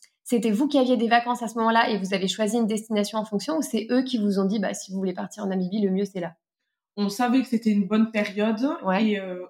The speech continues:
Speaker 2: on avait envie de le faire à ce moment-là pour coïncider un peu avec les trois ans de Martin, parce que Martin, il est d'avril.
Speaker 1: Ouais.
Speaker 2: On voulait aussi marquer le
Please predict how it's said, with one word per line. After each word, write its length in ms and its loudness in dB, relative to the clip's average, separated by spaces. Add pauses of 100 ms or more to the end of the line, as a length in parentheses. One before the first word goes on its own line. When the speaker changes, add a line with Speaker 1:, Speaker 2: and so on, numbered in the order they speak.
Speaker 2:
on 140 -4
avait 160 -2
envie 180 2
de 40 -2
le 60 -2
faire 160 -6
à 20 -12
ce 120 -6
moment-là 260 2
pour 220 -12
coïncider 300 -6
un 60 -4
peu 80 -6
avec 100 0
les 60 -4
trois 240 -8
ans 60 -10
de 40 -6
Martin, 280 -4
parce 120 -6
que 140 -20
Martin, 200 -8
il 100 -2
est 60 -6
d'avril. 500 -2 (100)
Speaker 1:
Ouais. 240 -4
Speaker 2:
On 40 -20
voulait 120 -10
aussi 220 -8
marquer 340 -8
le 80 -12